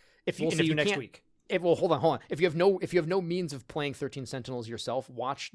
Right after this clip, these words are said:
Speaker 1: Dean's playthrough. It's all on his YouTube channel. Um, uh, at the time one, well,
Speaker 2: It
Speaker 1: I can't shoot, but yeah, it's,
Speaker 2: Yeah,
Speaker 1: it's,
Speaker 2: it's, I'm
Speaker 1: you should
Speaker 2: Time Wanderer
Speaker 1: definitely
Speaker 2: on YouTube.
Speaker 1: Yes,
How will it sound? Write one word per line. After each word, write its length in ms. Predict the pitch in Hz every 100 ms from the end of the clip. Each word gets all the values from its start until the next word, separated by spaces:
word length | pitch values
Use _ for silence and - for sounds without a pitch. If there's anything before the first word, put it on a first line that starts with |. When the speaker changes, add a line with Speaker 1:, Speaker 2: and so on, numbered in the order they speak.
| 117
Speaker 1:
Dean's 360 | 127 135 131
playthrough. 500 | - 131 120 - 120
It's 180 | 113 - -
all 200 | 131 127
on 160 | 123 123
his 240 | 117 104
YouTube 340 | 113 107 113 98
channel. 400 | 104 92 87 92 _ _ 269
Um, 360 | 117 85 82 - _ _ _ _ _ _ _ _
uh, 40 | 135
at 220 | 107 117 _
the 80 | 123
time 280 | - 113 104
one, 180 | 95 98
well, 160 | - -
Speaker 2:
It 40 |
Speaker 1:
I 40 | 101
can't 200 | - 110 -
shoot, 280 | - 95 - _ _ -
but 100 | 139
yeah, 160 | 113 87 _ _ _
it's, 160 | - 156
Speaker 2:
Yeah, 260 | 240 233 196
Speaker 1:
it's, 160 | 214
Speaker 2:
it's, 80 | - -
I'm 140 | 226
Speaker 1:
you 40 | 202
should 100 | 247
Speaker 2:
Time 120 | 233
Wanderer 380 | 202 180 170 156
Speaker 1:
definitely 260 | 151 139 135
Speaker 2:
on 40 |
YouTube. 240 | 135 107 - _ _ _ _
Speaker 1:
Yes, 340 | 135 - -